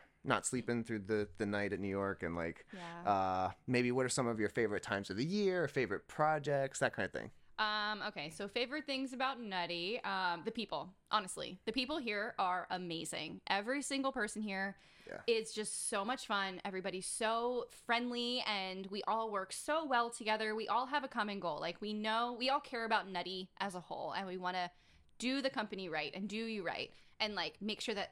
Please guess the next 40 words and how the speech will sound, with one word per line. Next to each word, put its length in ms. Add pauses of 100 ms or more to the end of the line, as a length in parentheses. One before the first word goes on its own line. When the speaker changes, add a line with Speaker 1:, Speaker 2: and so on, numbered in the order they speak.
Speaker 2:
th-, 160
there's 200
a 20
quality 480
product 400
coming 240
out, 220
and 160
we 100
just 180
have 160
so 120
much 220
fun 360 (220)
doing 300
it. 260 (100)
It's, 320 (260)
it's 220
really, 400
it's, 260
it's 180
a 40
weird, 420
<laughs> 40
it's 420
weird 420
Speaker 1:
No, 280
I 60
Speaker 2:
'cause 80
Speaker 1:
would 80
Speaker 2:
there's 120
not 220
Speaker 1:
agree. 80
Speaker 2:
a 20
lot 200
of 60
places 320
like 260
that 240 (260)
Speaker 1:
Yeah. 180